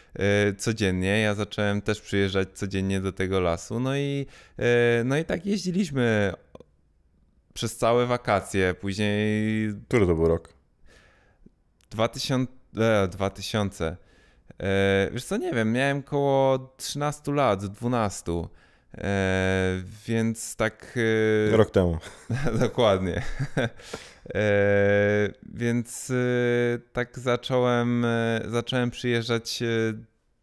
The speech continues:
Speaker 1: cały czas do tego lasu, jeżdżąc, jeżdżąc. E, gdzieś tam się powoli to przeradzało w, w jakieś bardziej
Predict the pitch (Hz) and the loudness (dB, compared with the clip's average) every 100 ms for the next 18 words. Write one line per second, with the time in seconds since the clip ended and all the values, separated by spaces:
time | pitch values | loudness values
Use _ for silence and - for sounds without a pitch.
0 | _ _ _ _ - 117 123 117 120 110 | _ _ _ _ -2 0 2 2 -2 -2
1 | 113 113 110 113 110 - 117 107 107 110 | -2 -2 0 2 2 0 0 0 0 -2
2 | 104 104 98 110 127 135 - - - - | 0 -2 -2 -2 -2 -4 -14 -20 -20 -20
3 | - - 104 107 107 104 107 120 - 120 | -10 -2 0 2 2 -2 -4 -4 -2 -2
4 | - 117 120 _ - 117 117 117 113 120 | -2 -4 -6 _ -4 -2 0 0 0 -2
5 | 113 - - 120 113 113 113 110 110 107 | -4 -2 0 2 0 2 2 2 2 0
6 | 107 101 104 - - - - 90 107 107 | -2 -10 -16 -18 -20 -20 -12 -4 0 2
7 | 104 104 104 - 69 104 - 104 - - | 2 2 0 -2 -4 -4 -4 -8 -6 0
8 | 107 104 104 101 101 101 | 0 2 0 0 -2 -6